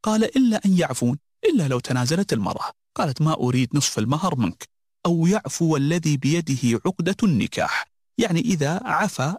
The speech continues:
الزوج وقال: "تستحقين نصف المهر، لكن أنا سأعطيك المهر كاملًا". هذا يفعله بعض الرجال من أصحاب المروءة ومكارم الأخلاق. قال الله عز وجل: "وأن تعفوا أقرب للتقوى".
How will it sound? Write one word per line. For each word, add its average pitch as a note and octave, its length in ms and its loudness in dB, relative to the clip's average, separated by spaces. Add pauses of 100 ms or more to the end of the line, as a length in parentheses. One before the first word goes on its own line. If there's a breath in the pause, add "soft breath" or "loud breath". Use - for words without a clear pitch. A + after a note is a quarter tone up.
الزوج C#3+ 500 0
وقال: G#3+ 440 0 (360)
"تستحقين F#3 640 0
نصف - 260 0
المهر، A#2+ 400 0 (280)
لكن C#3+ 280 -2
أنا G3+ 180 0
سأعطيك - 720 -2
المهر F3 600 0
كاملًا". D3+ 460 0 (300)
هذا D3+ 240 0
يفعله E3+ 420 0
بعض B2+ 240 -4
الرجال A2 500 -2
من A#2+ 80 0
أصحاب B2 420 -4
المروءة G#2+ 600 0 (340)
ومكارم C3 580 0
الأخلاق. G2 600 -2 (360)
قال F3+ 180 0
الله A2+ 320 -4
عز G#2 320 -2
وجل: G2 480 0 (320)
"وأن D#3 320 0
تعفوا C#3 560 -4
أقرب F#3 440 -4
للتقوى". G2 680 -2